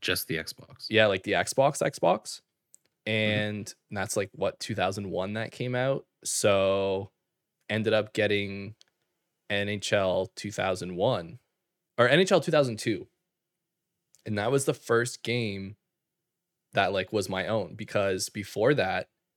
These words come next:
Speaker 2: I would have to go to my cousins who had a PlayStation one, and he would kick my ass at N H L two thousand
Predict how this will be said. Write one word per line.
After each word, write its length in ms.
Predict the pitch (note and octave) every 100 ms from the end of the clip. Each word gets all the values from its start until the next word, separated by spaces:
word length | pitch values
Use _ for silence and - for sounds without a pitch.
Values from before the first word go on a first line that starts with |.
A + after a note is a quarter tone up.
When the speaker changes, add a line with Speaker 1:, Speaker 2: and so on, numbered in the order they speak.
| _ _ _ _ _ _ _ _ _ -
Speaker 2:
I 140 | G2+
would 100 | A2+
have 220 | A#2+ B2+ B2
to 80 |
go 160 | A#2+ A2
to 80 | A2
my 160 | G2
cousins 480 | G2+ A#2 A#2+ F#2+ G2
who 80 | G2
had 100 | F2+
a 40 |
PlayStation 580 | - G2 G#2 A#2 B2 C3+
one, 400 | B2+ A#2 G2 A#2+ - _ _ _ _ _ _ _ _ _ _ _ _ _ _ _ _ -
and 580 | A#2+ A#2 A2+ A2 G#2+ - _ _ _ _
he 300 | - C3 D3
would 340 | D3 B2 A#2+
kick 320 | - D3 D3+ D3+
my 220 | C3+ A#2+
ass 680 | D#2 A2 G2 - - - - _ _ _ _ _ _ _ _ _ _ _
at 120 | F#2+ F2
N 100 | G#2+
H 200 | A2 -
L 120 | G2
two 160 | - A2
thousand 540 | - D#2 G2+ G2+ A#2